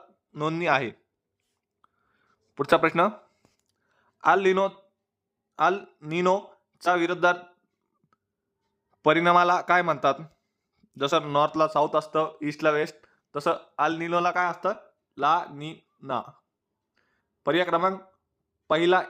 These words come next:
याचा करेक्ट आन्सर असेल ए, ऑप्शन क्रमांक. पुढचा प्रश्न, जर केमनॉन हा शब्द असा लिहिला गेला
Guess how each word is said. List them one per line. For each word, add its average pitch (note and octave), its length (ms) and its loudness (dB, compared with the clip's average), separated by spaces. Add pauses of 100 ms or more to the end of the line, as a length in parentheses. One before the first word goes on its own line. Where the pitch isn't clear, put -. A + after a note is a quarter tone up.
याचा D3+ 240 0
करेक्ट D#3 260 -2
आन्सर D3+ 200 2
असेल E3 300 0
ए, D3+ 180 2 (320)
ऑप्शन D#3 240 -2
क्रमांक. D#3 280 2 (1200)
पुढचा C#3+ 240 0
प्रश्न, D#3 300 -2 (1500)
जर E3+ 200 4 (2750)
केमनॉन E3+ 460 4 (600)
हा E3 240 2
शब्द D#3+ 200 -2 (840)
असा D3 200 0
लिहिला E3 220 4
गेला C#3+ 240 2